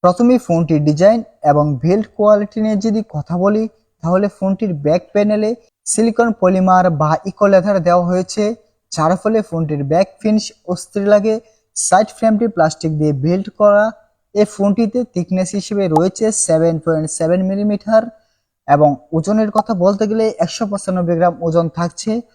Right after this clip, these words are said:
ফোনটার বিল্ড ম্যাটেরিয়াল প্লাস্টিক হলেও দেখতে কিন্তু অনেক প্রিমিয়াম লাগে, হাতে নিয়েও তেমন সলিড ফিল পাওয়া যায়। বাটন এবং পোর্টসের কথা বলতে গেলে এই ফোনটির একপাশে রয়েছে ভলিউম বাটন ও পাওয়ার বাটন।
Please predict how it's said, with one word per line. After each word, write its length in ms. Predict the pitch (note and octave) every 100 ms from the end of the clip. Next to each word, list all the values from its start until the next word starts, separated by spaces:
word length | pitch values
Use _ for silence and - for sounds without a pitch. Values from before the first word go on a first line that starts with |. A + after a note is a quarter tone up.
| -
ফোনটার 420 | G3+ G#3 A#3 G#3+
বিল্ড 300 | D#3 F#3 G3+ -
ম্যাটেরিয়াল 400 | F#3 G3 G#3 G#3+
প্লাস্টিক 480 | G3+ E3 - A3+ G3+
হলেও 320 | - A3 A#3
দেখতে 380 | D#3+ D3+ - G3+
কিন্তু 220 | G#3 G#3
অনেক 260 | D#3+ G3 G3 -
প্রিমিয়াম 420 | E3+ F3+ G3 G3+
লাগে, 260 | G#3 A3 A#3+ _ _ _
হাতে 300 | - E3 G#3
নিয়েও 200 | A3 A#3
তেমন 340 | F#3 F3 E3+
সলিড 420 | - F3 F#3 G#3+ - -
ফিল 140 | G#3
পাওয়া 260 | E3+ C#3+ C#3
যায়। 200 | C#3 - - _ -
বাটন 300 | C3 D3+ F#3+
এবং 360 | G#3+ G3+ G3+ F#3+
পোর্টসের 300 | E3 D3+ D#3+
কথা 220 | D#3 D#3
বলতে 340 | D3+ E3 F#3+ G#3
গেলে 340 | G#3+ G#3+ A3+ A3 _
এই 120 | F#3+
ফোনটির 320 | G3 G#3 G#3
একপাশে 440 | G#3 E3 F#3 F3+ G#3+
রয়েছে 400 | G#3 G#3 - G#3
ভলিউম 460 | D3+ D#3 E3+ G3+
বাটন 380 | G3+ G3+ A3 A3+ A3+
ও 80 | F3+
পাওয়ার 340 | E3 C#3+ D3+
বাটন। 380 | D3 C#3+ D3 C3